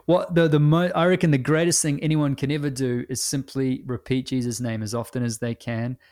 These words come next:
And in days, weeks, months, and years, that invoking of his presence transforms us. And I think it's, it's often as simple as that, even though at the start it feels terrible.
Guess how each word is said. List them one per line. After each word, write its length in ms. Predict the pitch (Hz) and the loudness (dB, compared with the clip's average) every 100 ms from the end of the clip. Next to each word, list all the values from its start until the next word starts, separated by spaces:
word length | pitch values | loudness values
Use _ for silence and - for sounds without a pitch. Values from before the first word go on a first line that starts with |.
| _ - | _ -8
And 140 | 123 | -4
in 140 | 113 107 | -2 -2
days, 400 | 123 123 117 123 | 0 0 0 0
weeks, 260 | 123 - | -2 -2
months, 320 | 123 120 - | -2 -2 -2
and 140 | 120 107 | -4 -2
years, 500 | 107 113 135 151 - _ _ - | -2 -2 -4 -4 -8 _ _ -8
that 200 | 131 151 | -6 -4
invoking 680 | 120 104 117 117 131 135 | -4 -2 -2 -2 -2 -2
of 100 | 127 | -2
his 140 | 123 - | -2 -6
presence 760 | - 117 120 135 143 - - _ _ - | -4 -4 -2 -6 -6 -6 -6 _ _ -8
transforms 680 | 131 120 - - 104 101 | -4 -4 -6 -10 -10 -8
us. 320 | 92 90 92 - 143 | -8 -8 -8 -10 -10
And 140 | 117 | -6
I 80 | 101 | -6
think 320 | 95 120 117 _ | -6 -8 -10 _
it's, 220 | - - - | -18 -16 -14
it's 160 | - - | -14 -8
often 340 | 139 127 - 120 | -8 -6 -6 -4
as 120 | 110 | -4
simple 380 | - 117 120 117 | -4 -4 -4 -4
as 140 | 101 | -4
that, 240 | 113 110 - - | -6 -8 -8 -8
even 220 | 117 117 | -6 -4
though 100 | 110 | -6
at 80 | 110 | -6
the 80 | 107 | -8
start 320 | - 107 107 | -6 -6 -8
it 100 | 113 | -8
feels 180 | 110 101 | -10 -10
terrible. 560 | - 104 104 104 110 | -10 -10 -8 -10 -12